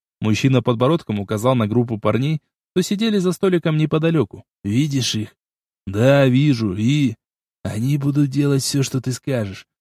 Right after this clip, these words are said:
Ты же был лидером команды Искателей. У тебя есть опыт и навыки. Что думаешь?»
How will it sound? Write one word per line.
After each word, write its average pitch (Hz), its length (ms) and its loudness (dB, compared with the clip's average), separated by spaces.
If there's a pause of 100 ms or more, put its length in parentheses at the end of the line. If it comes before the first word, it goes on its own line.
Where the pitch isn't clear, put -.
(200)
Ты 117 80 -2
же 147 160 0
был 180 200 6
лидером 170 420 2
команды 170 460 4
Искателей. 143 600 -4 (340)
У 104 60 -6
тебя 110 280 -4
есть 139 320 0
опыт 135 300 -2
и 135 40 0
навыки. 139 460 0 (180)
Что - 300 -6
думаешь?» 135 560 0